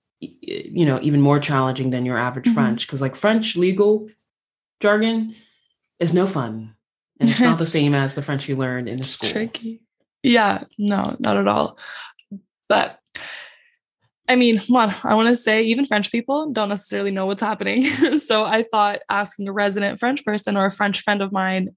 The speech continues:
Speaker 2: um, some help about creating a company, I realized that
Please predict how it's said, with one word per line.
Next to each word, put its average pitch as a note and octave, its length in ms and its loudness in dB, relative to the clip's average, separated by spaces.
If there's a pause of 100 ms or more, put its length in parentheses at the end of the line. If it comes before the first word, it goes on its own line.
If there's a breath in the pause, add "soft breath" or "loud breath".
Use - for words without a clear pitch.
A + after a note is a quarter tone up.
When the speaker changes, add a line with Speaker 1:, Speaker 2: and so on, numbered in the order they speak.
(100)
Speaker 2:
um, F3+ 320 -2
some F#3+ 240 2
help G3+ 360 2
about G3+ 280 2
creating G3+ 240 0
a F#3 40 0
company, G3+ 460 0 (220 loud breath)
I G#3 60 4
realized G#3+ 500 2
that G3+ 280 2